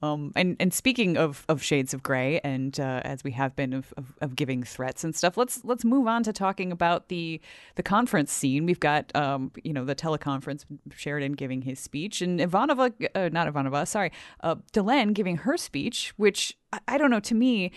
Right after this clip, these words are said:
especially with the music behind it, felt incredibly ominous and slightly threatening. And then it, there's a military flyover by White Stars in the middle of it. I,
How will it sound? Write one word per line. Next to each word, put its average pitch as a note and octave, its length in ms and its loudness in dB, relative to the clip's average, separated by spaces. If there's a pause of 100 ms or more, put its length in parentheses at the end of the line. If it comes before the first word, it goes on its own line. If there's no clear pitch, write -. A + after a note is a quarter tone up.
(100)
especially - 600 2
with A3 100 6
the G3 80 6
music F3 320 2
behind C#3 320 0
it, - 140 -6
felt D#3 380 2 (100)
incredibly G#3+ 1120 2 (480)
ominous F#3+ 720 2
and F3+ 160 2
slightly A3+ 460 6
threatening. D3 680 0 (440)
And G#3 240 4
then G#3+ 120 4
it, - 380 -4
there's A#3 180 4
a A3+ 40 6
military G#3 640 4
flyover A3 720 2
by F3 140 4
White D#3+ 260 2
Stars A#3+ 360 4
in F#3 80 2
the E3+ 80 0
middle F#3 280 2
of A#3+ 120 4
it. C4+ 160 6
I, G#3+ 100 4